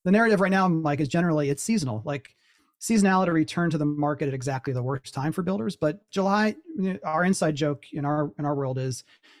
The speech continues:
June or July is gonna suck if you're a home builder. We just don't know which one.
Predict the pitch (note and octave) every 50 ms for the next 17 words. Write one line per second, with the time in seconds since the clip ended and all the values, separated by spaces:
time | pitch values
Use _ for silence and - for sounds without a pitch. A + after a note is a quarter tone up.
0 | _ - C3 F#3 G3 F#3+ F3+ D3+ D#3 D3 C#3+ C#3+ C#3 C#3 C3 C3+ C3 - D3 C#3+
1 | C3 - - - A#2+ A2+ - - A2+ - B2 A#2 A#2 - C3+ B2+ B2 B2 B2 B2
2 | A#2+ B2+ D3 D#3 D#3+ C3+ - D#3 C#3 C3+ B2+ B2+ B2 A#2 - - C#3 A#2+